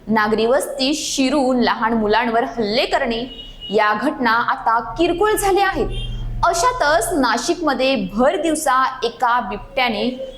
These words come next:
सोसायटीमध्ये शिरला. तब्बल तीन तासांच्या प्रयत्नानंतर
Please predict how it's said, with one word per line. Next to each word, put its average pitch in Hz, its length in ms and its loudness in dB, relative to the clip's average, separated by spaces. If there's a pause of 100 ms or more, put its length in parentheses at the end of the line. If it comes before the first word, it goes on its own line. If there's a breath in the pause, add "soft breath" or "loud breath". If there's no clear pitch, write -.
सोसायटीमध्ये 440 800 2
शिरला. 381 440 0 (540)
तब्बल 302 440 2 (100)
तीन 262 300 2
तासांच्या 269 600 0
प्रयत्नानंतर 349 880 0